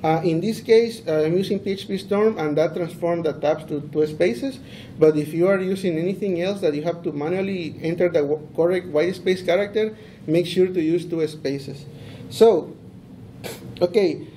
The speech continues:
the title is going to be populated with the concatenation of two things. What are those two things?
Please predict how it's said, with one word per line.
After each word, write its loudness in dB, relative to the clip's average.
the 4
title 4
is -2
going -2
to 0
be -4
populated 2
with 2
the 4
concatenation -2
of -4
two 0
things. -6
What 4
are 2
those -2
two -2
things? -4